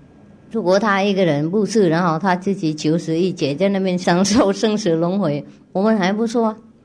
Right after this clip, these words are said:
引导全体的人民啊，几百万、几千万人做一样那种事情，为了名利，为了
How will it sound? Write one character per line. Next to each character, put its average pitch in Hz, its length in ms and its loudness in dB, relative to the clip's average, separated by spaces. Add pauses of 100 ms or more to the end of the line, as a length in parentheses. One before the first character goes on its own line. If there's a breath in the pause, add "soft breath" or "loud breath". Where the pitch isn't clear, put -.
(480)
引 214 240 0
导 240 240 0
全 226 380 0
体 196 240 2
的 190 140 2
人 170 180 -2
民 151 400 -6
啊， 147 180 -6 (280)
几 196 260 -6
百 165 240 -2
万、 208 320 -2
几 175 200 -6
千 220 280 -4
万 214 160 -4
人 165 380 -6 (360 loud breath)
做 226 140 4
一 175 140 2
样 190 200 0
那 196 140 -4
种 156 240 -4
事 170 260 -2
情， 139 320 -8
为 190 120 -2
了 156 100 -2
名 151 340 -2
利， 196 180 -2
为 180 260 -4
了 135 180 -4